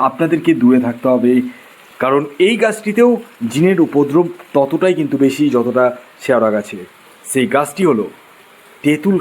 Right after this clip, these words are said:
গাছ। হ্যাঁ, তেঁতুল গাছ থেকেও কিন্তু আপনাদেরকে দূরে থাকতে হবে, অর্থাৎ এই তেঁতুল গাছেও কিন্তু জিনের উপদ্রব প্রচণ্ড বেশি থাকে। তাই আপনারা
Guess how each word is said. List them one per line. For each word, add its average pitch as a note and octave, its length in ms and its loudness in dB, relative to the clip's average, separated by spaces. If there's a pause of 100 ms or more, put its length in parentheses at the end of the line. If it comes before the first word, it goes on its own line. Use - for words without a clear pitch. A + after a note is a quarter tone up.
গাছ। A2 180 -2 (400)
হ্যাঁ, A#2+ 180 -2 (400)
তেঁতুল G3 380 2
গাছ G3+ 220 0
থেকেও G#3+ 240 -2
কিন্তু D#3+ 240 -2
আপনাদেরকে C3+ 460 -2 (560)
দূরে D3 200 2 (100)
থাকতে A2 280 -8
হবে, F2 180 -6 (760)
অর্থাৎ G3 260 -2 (460)
এই F#3 80 2 (100)
তেঁতুল D3+ 280 2 (100)
গাছেও F#3+ 420 2
কিন্তু D#3+ 240 2 (500)
জিনের F#3 300 2 (120)
উপদ্রব C#3 420 0 (420)
প্রচণ্ড C3+ 360 0 (140)
বেশি A#2 220 -2 (140)
থাকে। G#2+ 220 -12 (760)
তাই D#3+ 180 2 (680)
আপনারা C3+ 340 0